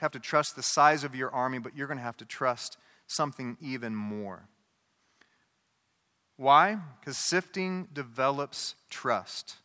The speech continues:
If there's anything at the bottom of this threshing floor,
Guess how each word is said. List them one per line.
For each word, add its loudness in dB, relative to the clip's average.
If -16
there's 2
anything -2
at -8
the -8
bottom 6
of -6
this -4
threshing 0
floor, -8